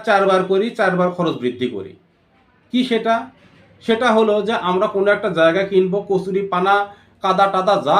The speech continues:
আছে থাক, ওর উপরেই করবো কি, রাবিশ ময়লা টয়লা ফেলে একদম জায়গাটাকে ফিলিং করে ফেলবো। তারপর দুই বছর পরে ঘাত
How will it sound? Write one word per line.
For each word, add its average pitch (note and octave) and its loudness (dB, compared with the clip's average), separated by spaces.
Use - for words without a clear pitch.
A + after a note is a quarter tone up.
আছে G3+ -2
থাক, G3 0
ওর F#3+ 2
উপরেই G#3+ 2
করবো G3+ 0
কি, A3 -6
রাবিশ E3+ 0
ময়লা F#3 2
টয়লা F#3 2
ফেলে F3+ 0
একদম E3 -2
জায়গাটাকে F3+ -2
ফিলিং F3 0
করে G3 -2
ফেলবো। F#3+ 0
তারপর F#3 2
দুই F#3+ 2
বছর F#3 -2
পরে G#3 -2
ঘাত E3 0